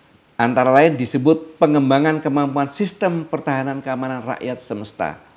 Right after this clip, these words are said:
yang bertumpu pada kekuatan rakyat, T N I, Polri untuk menumbuhkan dan meningkatkan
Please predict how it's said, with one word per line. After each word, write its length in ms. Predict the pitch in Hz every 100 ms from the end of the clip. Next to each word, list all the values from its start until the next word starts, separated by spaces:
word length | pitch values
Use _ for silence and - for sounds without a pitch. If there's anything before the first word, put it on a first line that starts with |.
| _ _ _ _ _
yang 300 | - 127 139
bertumpu 560 | 117 101 147 151 147 165
pada 240 | 135 127
kekuatan 420 | 123 - 127 131 117
rakyat, 320 | 104 143 160 - - _ _ _ _ _ _ _ _ -
T 20 |
N 240 | 101 123 143
I, 80 | 147 147 - -
Polri 420 | 139 139 156 156 -
untuk 480 | 175 185 180 202 -
menumbuhkan 720 | 151 143 156 160 165 156 117
dan 220 | 147 139
meningkatkan 640 | 135 135 123 131 - 131